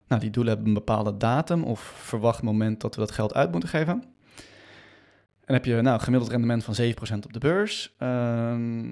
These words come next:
spaargeld is helemaal niet aantrekkelijk meer, maar wij heb-, moeten dat wel hebben. We moeten wel liquide zijn om die doelen die we hebben, zoals de vlonder, eh, dat soort dingen, te kunnen, eh,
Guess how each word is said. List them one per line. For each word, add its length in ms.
spaargeld 500
is 60
helemaal 320
niet 140
aantrekkelijk 380
meer, 240
maar 200
wij 140
heb-, 220
moeten 440
dat 160
wel 180
hebben. 280
We 60
moeten 220
wel 160
liquide 460
zijn 400
om 300
die 200
doelen 240
die 120
we 60
hebben, 420
zoals 560
de 100
vlonder, 600
eh, 540
dat 160
soort 140
dingen, 240
te 80
kunnen, 420
eh, 280